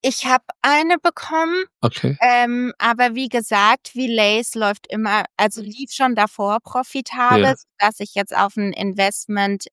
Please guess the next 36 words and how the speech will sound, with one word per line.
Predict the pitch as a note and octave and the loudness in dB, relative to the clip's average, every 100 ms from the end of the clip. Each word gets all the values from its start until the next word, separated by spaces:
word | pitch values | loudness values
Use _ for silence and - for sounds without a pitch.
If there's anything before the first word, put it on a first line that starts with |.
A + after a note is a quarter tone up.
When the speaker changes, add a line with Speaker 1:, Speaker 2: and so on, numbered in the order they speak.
| _ _ | _ _
Speaker 1:
nicht | G#3+ G#3 - | 0 0 0
angewiesen | F#3+ G#3+ B3 A3+ B3 - A#3+ B3 | 0 2 0 -2 -4 -4 -4 0
war. | B3 B3+ C#4+ - _ _ _ G#3+ | 2 2 0 -6 _ _ _ -2
Ähm, | G#3 G3+ G3+ G3+ - _ | 0 0 0 -4 -8 _
aber | - F#3+ G3+ G#3+ A3+ | -2 0 2 2 2
natürlich, | A3 G#3+ - - A3+ A3+ A3+ - | 0 -2 -6 -6 -2 0 0 0
äh, | G3+ G3+ | 0 0
wenn | F#3 G3+ G#3+ | 0 -2 -2
sowas | A3 G#3+ G#3+ - | 0 0 0 -2
im, | G#3 G#3 G#3 | -6 -6 -8
im | - G#3+ | -4 -2
Raum | G#3+ F3+ F#3 A#3 | 0 0 2 -2
steht | B3 - A3+ A#3+ A#3 | -4 0 2 2 2
und | - F#3+ G3+ F#3 - | 0 0 0 -2 -10
jemand | _ A3 G#3+ G#3+ G#3 - | _ -2 0 0 -2 2
einem | G#3 A3 | 2 2
die | A3 | -2
Chance | - C4+ C#4 - | -2 0 0 0
gibt, | C4 A#3+ - | -2 -4 -2
einen | G3+ G#3 | 0 0
da | G#3 G3 | 0 2
noch | G3+ G#3 - | 2 0 -2
mal | A3+ G3 G3 G3 F#3+ | 0 2 2 2 0
zu | - G3 | -2 -2
unterstützen | G#3+ G#3+ G#3+ - B3+ - A3+ | -2 -2 -6 -4 -6 -2 -2
finanziell, | - A3+ G#3 G#3+ - A3+ G#3 G#3+ A3+ _ _ | 0 0 0 -2 -6 -2 2 2 -2 _ _
schaut | - G#3+ G3+ | -4 0 2
man | G3 F#3+ | 2 0
natürlich, | F#3 F3+ G3 G3 | 0 -2 -4 -2
wie | G3 | -2
man | F#3+ F#3 | 0 0
sich | F#3+ - | -2 0
da | F#3 | 0
am | F#3 F3+ | 0 0
besten | F#3+ - G3 | -2 -2 -4
aufstellt | - F3+ G3 - F3 E3+ G3 C4 | -2 -2 -2 -8 -2 2 2 0